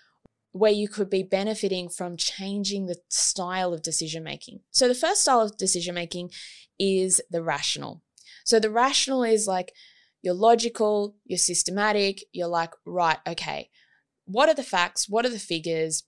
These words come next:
Let me make a decision so that we have the best outcome based on what we can predict." That's a very, like, uh, that's one of the things I think that people like about the business scientist brand, right? Like, I, I have a lot of people saying to me, "I love the fact that you're a business scientist,"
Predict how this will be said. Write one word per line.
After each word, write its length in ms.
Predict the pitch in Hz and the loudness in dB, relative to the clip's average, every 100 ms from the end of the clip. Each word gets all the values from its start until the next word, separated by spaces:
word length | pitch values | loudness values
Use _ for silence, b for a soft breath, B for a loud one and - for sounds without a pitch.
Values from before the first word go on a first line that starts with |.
| _ - | _ -4
Let 160 | 240 | -2
me 60 | 254 | 0
make 200 | 240 220 | -2 -2
a 60 | |
decision 560 | 202 190 - 233 226 220 | -4 0 0 0 -2 -2
so 260 | - 190 185 | 0 0 0
that 160 | 180 185 | -2 -2
we 60 | |
have 240 | 180 185 175 | -8 -6 -8
the 60 | |
best 400 | - 214 202 - 185 | -2 0 2 0 0
outcome 440 | 170 - 175 170 | -4 -4 -10 -6
based 300 | 170 165 - | -2 0 -2
on 100 | 170 | -4
what 160 | 156 165 | -10 -10
we 60 | |
can 180 | 156 156 | -12 -14
predict." 440 | 160 147 - - - B B - | -16 -14 -16 -18 -20 B B 0
That's 220 | 339 349 | 0 2
a 80 | 311 | -2
very, 480 | 202 202 196 202 190 | 0 2 2 2 0
like, 420 | 175 165 - - _ | -4 -6 -10 -20 _
uh, 80 | 190 - B B B | -6 -6 B B B
that's 220 | 311 370 349 | 0 2 0
one 100 | 302 | -4
of 60 | |
the 80 | 247 | -4
things 240 | 226 202 | -4 -2
I 100 | 196 | -4
think 180 | 185 175 | -4 -6
that 120 | - | -8
people 320 | - 180 165 160 | -8 -8 -8 -2
like 280 | 156 156 | 0 0
about 220 | 151 151 - | -2 -6 -6
the 60 | |
business 460 | 151 160 160 165 151 | -10 -6 -4 -4 -2
scientist 880 | 156 147 139 143 143 - - - - _ _ _ _ | -2 -4 -8 -8 -4 -2 -2 -4 -12 _ _ _ _
brand, 460 | - 160 139 127 - _ | -4 -2 -4 -10 -16 _
right? 260 | - 160 170 | 0 2 2
Like, 180 | 165 165 | 0 -2
I, 140 | 175 170 | -2 -2
I 40 | 170 | -4
have 140 | 170 | -4
a 60 | 165 | 0
lot 160 | 180 | 0
of 80 | 180 | 0
people 140 | 175 | -2
saying 240 | 165 170 165 | -4 -6 -10
to 80 | 160 | -12
me, 80 | |
"I 60 | 156 | -10
love 380 | 160 180 185 175 | 0 2 2 0
the 100 | 175 | -8
fact 240 | 170 165 | -6 -6
that 120 | - | -10
you're 140 | 165 165 | -10 -10
a 40 | |
business 420 | 165 180 165 151 | -4 -4 -2 -4
scientist," 720 | - 175 165 165 160 - - | -4 -2 -4 -6 -8 -10 -10